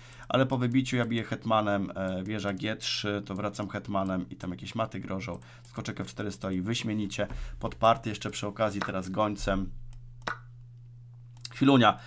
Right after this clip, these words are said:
ja mogłem tak zagrać na H jeden. Za szybko zagrałem, słuchajcie, na H jeden i wygrywałem od razu. Znaczy wymieniałem. Em, no dobra, gramy tak,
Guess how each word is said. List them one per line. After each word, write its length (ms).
ja 140
mogłem 280
tak 280
zagrać 460
na 160
H 220
jeden. 180
Za 100
szybko 280
zagrałem, 320
słuchajcie, 320
na 100
H 140
jeden 200
i 60
wygrywałem 460
od 100
razu. 380
Znaczy 200
wymieniałem. 640
Em, 840
no 100
dobra, 180
gramy 260
tak, 640